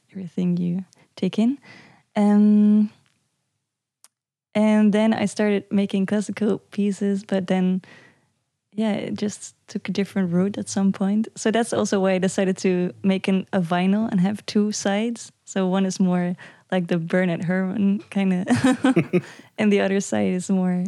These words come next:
Speaker 1: yeah, what is it? It's my own, my own thing.
Speaker 2: Yeah. Cool. Um, and so kind of moving on from the record,
Speaker 1: Mm-hmm.
Speaker 2: obviously, like, that's, that's been almost two years now.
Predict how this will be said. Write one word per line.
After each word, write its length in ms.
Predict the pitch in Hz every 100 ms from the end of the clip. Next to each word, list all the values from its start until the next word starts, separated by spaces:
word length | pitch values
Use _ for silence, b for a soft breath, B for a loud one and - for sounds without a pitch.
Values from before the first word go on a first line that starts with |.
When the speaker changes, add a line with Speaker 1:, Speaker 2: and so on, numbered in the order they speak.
| B B B B B _ _ -
Speaker 1:
yeah, 160 | 196
what 140 | 180 196
is 160 | 185
it? 160 | 190 -
It's 140 | - -
my 200 | 202 -
own, 380 | 185 190 190 - 202
my 180 | 185 -
own 180 | 190 180
thing. 360 | 220 202 208 b b b b _ _ _ _ -
Speaker 2:
Yeah. 180 | 95 82 _ _ _ _ b b b b b
Cool. 360 | - 151 101 - -
Um, 380 | 160 170 165 - _ _ _ _ _ _ - - _
and 100 | 160
so 100 | 180
kind 160 | 165 165
of 120 | 156
moving 300 | 131 170 170
on 340 | 156 147 139 127
from 500 | - 127 117 107 95 _ _ _ _ _ _ _ _ _ _ _
the 80 | 110
record, 480 | 92 - 90 101 104
Speaker 1:
Mm-hmm. 140 | -
Speaker 2:
obviously, 520 | 101 101 104 98 90 90
like, 200 | 87 -
that's, 220 | 92 - -
that's 260 | 90 - -
been 380 | 95 87 85 -
almost 280 | 92 87 -
two 100 | -
years 280 | 87 87 82
now. 320 | 85 80 98